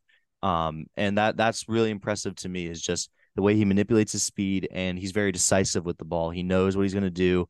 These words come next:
and he makes decisions and sticks to that decision, uh, and has very few turnovers. So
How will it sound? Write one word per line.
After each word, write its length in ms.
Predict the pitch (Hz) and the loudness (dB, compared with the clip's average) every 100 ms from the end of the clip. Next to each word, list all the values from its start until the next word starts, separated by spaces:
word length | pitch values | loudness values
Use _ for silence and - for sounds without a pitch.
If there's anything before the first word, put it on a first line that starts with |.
| _ _ _ - | _ _ _ -6
and 320 | 92 87 85 | -2 -2 -4
he 120 | 90 | -4
makes 280 | 95 101 - | 0 0 0
decisions 500 | 98 - 98 95 85 | -6 0 2 2 -2
and 120 | 82 | -4
sticks 260 | - 113 - | 0 0 2
to 60 | |
that 160 | 95 87 | 0 0
decision, 600 | 82 - 82 85 85 82 _ _ _ - | -2 -8 -8 -8 -10 -12 _ _ _ -8
uh, 320 | 87 82 80 78 | -4 -2 -2 -4
and 100 | 92 | 0
has 220 | 95 90 | 0 2
very 240 | 92 90 | 2 0
few 140 | - 92 | 0 -4
turnovers. 580 | - 87 82 82 80 - | -4 -4 -4 -4 -6 -8
So 560 | - - 90 82 80 | -10 -2 0 0 -2